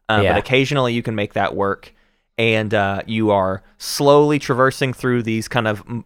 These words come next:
Speaker 1: slightly more open concept levels, uh, just trying to get to an escape balloon. There's a balloon with a ring hanging down, and you gotta get to it
Speaker 2: Yeah,
Speaker 1: and,
Speaker 2: yeah.
Speaker 1: and get out of
Speaker 2: Yeah.
Speaker 1: there.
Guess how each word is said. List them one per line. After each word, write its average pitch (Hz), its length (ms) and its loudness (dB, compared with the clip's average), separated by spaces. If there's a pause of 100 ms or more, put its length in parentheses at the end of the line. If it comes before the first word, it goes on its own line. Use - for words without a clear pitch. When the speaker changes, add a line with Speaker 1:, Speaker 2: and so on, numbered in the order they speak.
(100)
Speaker 1:
slightly 120 600 -2
more 139 200 4
open 139 300 2
concept 147 480 -4
levels, 147 460 -2 (220)
uh, 107 200 2
just 110 200 -6
trying 113 280 0
to 110 80 -4
get 101 460 -2
to 117 180 0
an 98 80 -2
escape - 580 -4
balloon. 85 380 -6
There's 98 140 -10
a 101 40 -8
balloon 101 360 -6
with 104 100 -8
a 95 100 -8
ring 92 280 -8
hanging 90 240 -10
down, 87 160 -8
and 85 60 -12
you 87 60 -12
gotta 90 160 -8
get 92 240 -6
to 110 80 -6
it 104 100 2
Speaker 2:
Yeah, 98 100 2
Speaker 1:
and, 98 80 2
Speaker 2:
yeah. 101 260 2
Speaker 1:
and 90 140 -8
get 98 140 0
out 87 180 -2
of 78 80 -2
Speaker 2:
Yeah. 90 100 2
Speaker 1:
there. - 140 -10